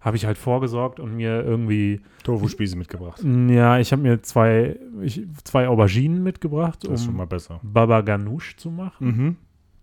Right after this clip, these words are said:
Speaker 1: Ähm, dieses, ich weiß nicht, ob unsere Hörer das kennen, das ist ja so eine, ähm,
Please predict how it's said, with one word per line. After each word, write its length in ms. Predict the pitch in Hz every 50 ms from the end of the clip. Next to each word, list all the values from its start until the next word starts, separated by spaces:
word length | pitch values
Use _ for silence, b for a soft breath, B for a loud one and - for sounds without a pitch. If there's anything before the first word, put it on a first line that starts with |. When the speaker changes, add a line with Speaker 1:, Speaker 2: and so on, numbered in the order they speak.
| _ _ _ _ _ _ _ _ - - 302
Speaker 1:
Ähm, 380 | 185 110 101 98 95 95 92 90
dieses, 520 | 98 95 87 98 95 87 - - - - _ _ _
ich 140 | - 95 -
weiß 160 | 104 92 -
nicht, 160 | 104 92 -
ob 60 | - _ _ _ - - _ _
unsere 260 | - 95 90 92 90 85
Hörer 260 | 98 110 110 110 104
das 160 | 101 98 -
kennen, 360 | - - 110 117 127 127 120
das 160 | 107 92 -
ist 140 | - 117 - 117
ja 120 | 107 95
so 120 | 90 92
eine, 220 | 95 95 92 92 87 B B B B B B B B B B B B B B _
ähm, 520 | 101 90 87 87 87 85 87 87 87 90